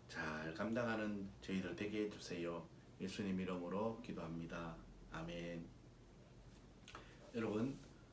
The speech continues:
어, 오늘의 퀴즈. 지혜의 사람 솔로몬 왕에게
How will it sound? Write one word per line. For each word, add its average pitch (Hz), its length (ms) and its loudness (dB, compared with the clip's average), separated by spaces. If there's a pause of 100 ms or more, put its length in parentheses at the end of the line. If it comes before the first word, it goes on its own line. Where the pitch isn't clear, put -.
(280)
어, - 220 -8
오늘의 131 460 8
퀴즈. 98 680 4 (1200)
지혜의 185 400 10
사람 131 240 4
솔로몬 139 540 6
왕에게 92 680 2